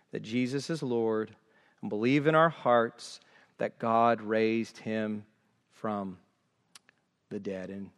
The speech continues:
when we do that, we are saved. That's what the text says. This one way is the way of salvation. Secondly, it is the way of certainty. Look at the language of assurance and certainty in verses eleven and thirteen.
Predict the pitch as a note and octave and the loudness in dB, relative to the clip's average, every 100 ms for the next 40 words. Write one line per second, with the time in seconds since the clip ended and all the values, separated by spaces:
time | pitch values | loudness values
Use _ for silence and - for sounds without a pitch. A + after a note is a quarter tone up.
0 | _ - C#3+ C3 A#2 C#3+ A#3+ A2 - _ | _ -6 -2 -2 0 0 0 -2 -8 _
1 | _ _ _ _ _ _ _ _ _ - | _ _ _ _ _ _ _ _ _ -18
2 | - _ _ _ - G#2 F2+ - E2 C#3+ | -18 _ _ _ -16 -12 -12 -10 -8 -8
3 | C3 - - _ _ _ _ _ _ _ | -10 -16 -20 _ _ _ _ _ _ _
4 | - A#2+ - C3+ C3+ - _ _ _ _ | -12 -10 0 2 2 -2 _ _ _ _
5 | - C#3 - G#2+ - - - - _ _ | -6 -4 0 -2 -2 -12 -20 -20 _ _
6 | _ _ - - C#3+ B2+ G#2+ G2 - - | _ _ -18 0 4 6 4 -2 -8 -2
7 | C3+ - C#3 D#3+ F#3 D#3 D#3 D3+ F#3+ E3+ | -2 0 4 6 6 8 10 10 8 4
8 | C#3+ D#3 C3 C#3+ C#3+ C#3+ D3 C#3 C3+ B2 | -2 -2 4 8 8 8 4 6 6 6
9 | - C#3 B2+ A#2+ C#3+ D3+ - A2 - _ | 2 4 6 6 6 6 0 -6 -6 _
10 | _ - - - _ - - A#3+ A#3+ F3+ | _ -20 -20 -20 _ 0 6 8 8 6
11 | F3 E3 D3 E3+ E3+ - - G3+ G3 D#3 | 8 6 6 8 8 6 4 6 6 4
12 | A#2+ G#2+ F2+ _ _ _ _ _ _ _ | 0 -2 -12 _ _ _ _ _ _ _
13 | - D3 F#3+ A3 G3 E3+ G3 F#3+ D3 C#3+ | -2 2 4 4 8 8 8 6 4 4
14 | C#3+ - F#3 E3 - C#3+ - E3+ E3 D3 | 2 4 6 4 2 -4 4 4 4 0
15 | D3 C3 C#3+ C#3+ C#3 B2 B2+ C3 C#3+ D3 | 0 2 2 2 0 0 4 8 8 6
16 | C3+ D3+ C#3+ - E3+ D3 | 2 2 2 2 2 2